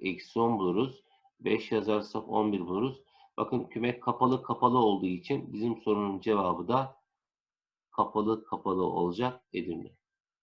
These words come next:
Şimdi burada tam tersi. Bakın f a'yı vermiş. F a bize a'yı bulmak için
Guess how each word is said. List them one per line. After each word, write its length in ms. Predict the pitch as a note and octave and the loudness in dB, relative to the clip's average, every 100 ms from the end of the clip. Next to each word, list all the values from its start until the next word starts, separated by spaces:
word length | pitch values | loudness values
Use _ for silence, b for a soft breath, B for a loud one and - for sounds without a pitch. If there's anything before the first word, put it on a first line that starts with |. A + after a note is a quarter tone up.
| _ _ _ _ _ _ _ _ _ _ _ _ _ _ _ _ _ _ _ | _ _ _ _ _ _ _ _ _ _ _ _ _ _ _ _ _ _ _
Şimdi 300 | D3 D#3+ D#3+ | 0 0 4
burada 200 | E3+ D#3 | 4 6
tam 260 | D#3 D3 | 4 4
tersi. 340 | C3 F#2+ - A2 | 2 0 -2 -2
Bakın 400 | A2 D3 D3+ - | -2 -2 -4 -4
f 180 | - B2 | -2 -2
a'yı 400 | - A#2 B2+ C3+ | 2 4 6 6
vermiş. 540 | A2 F#2+ G2 D#3 - _ | 4 4 2 0 -4 _
F 180 | A#2 B2 | -4 0
a 340 | C3+ B2+ B2+ B2 | 4 6 4 0
bize 240 | B2 - | -6 -6
a'yı 360 | - A#2 B2 C#3 | 4 6 6 4
bulmak 320 | C3 G#2 F2 | 2 2 0
için 260 | - E3 | -2 -4